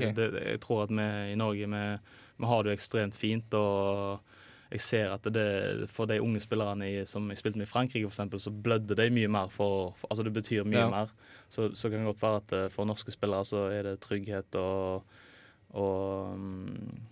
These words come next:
Speaker 2: liksom føle, føle seg hjemme er nesten kanskje en viktigere og en bedre vei, tror jeg.
Speaker 1: Ja.
Speaker 2: Mm.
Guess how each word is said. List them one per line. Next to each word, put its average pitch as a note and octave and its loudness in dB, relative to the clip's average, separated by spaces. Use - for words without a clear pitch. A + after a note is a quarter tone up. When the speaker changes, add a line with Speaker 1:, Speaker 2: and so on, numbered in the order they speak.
Speaker 2:
liksom G#2 -8
føle, G2 -2
føle G2 -2
seg G#2 -4
hjemme G2 -2
er G2+ -6
nesten F#2+ -8
kanskje G#2 -6
en G2 -6
viktigere G2 -6
og G#2 -6
en G2+ -6
bedre G2 0
vei, F#2+ -2
tror - -2
jeg. - -
Speaker 1:
Ja. C3 0
Speaker 2:
Mm. G#2 -8